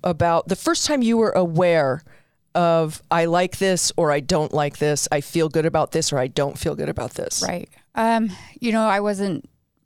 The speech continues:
Speaker 2: in the home to where they prominently talked about, "Your body's gonna change,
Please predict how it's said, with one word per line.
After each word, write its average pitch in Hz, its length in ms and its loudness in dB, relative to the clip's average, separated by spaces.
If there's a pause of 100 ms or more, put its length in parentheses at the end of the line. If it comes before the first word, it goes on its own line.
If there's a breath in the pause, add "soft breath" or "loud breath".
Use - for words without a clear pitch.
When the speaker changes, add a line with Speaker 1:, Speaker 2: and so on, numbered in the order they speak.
(400)
Speaker 2:
in 202 180 0
the 185 120 2
home 180 440 0
to 190 180 -4
where 175 220 0
they 165 240 -2 (960)
prominently 185 540 -2
talked 170 360 -4
about, 165 500 -2 (460 soft breath)
"Your 269 160 0
body's 165 360 -2
gonna 190 200 0
change, 165 680 -4